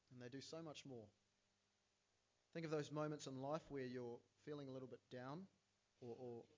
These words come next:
or really down, and someone says something kind to you out of the blue. And it's hard to describe how much of a, a change a helpful word can have on us.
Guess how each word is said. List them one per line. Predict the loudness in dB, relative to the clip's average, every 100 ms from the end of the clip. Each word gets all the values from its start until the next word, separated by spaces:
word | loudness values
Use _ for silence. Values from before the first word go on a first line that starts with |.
| -20 -12
or | -8 -6
really | 0 2 2
down, | 0 0 -2 -4 -12 _ _ _ _ _ _ -12 -8
and | -2
someone | 0 0 0 -4 -10 _
says | -8 -4 -4
something | -4 -6 -6 -12 -8
kind | -6 -6
to | -8
you | -10 -8 -6
out |
of | -6
the | -6
blue. | -8 -10 -12 -20 _ _ _ _ _ _ _ -12
And | -8
it's | -2
hard | 0 2
to | 0 -2 -8
describe | -8 -2 0 0
how | -2
much | -6 -4
of | -2
a, | -2 -2 -4
a | -4
change | -2 0 0 0 -4 -8 -14 _
a | -12 -6
helpful | -6 -4 -4
word | 0 0 -2 -8 _ _ _ -10
can | -6
have | -4 -4
on | -6
us. | -8 -10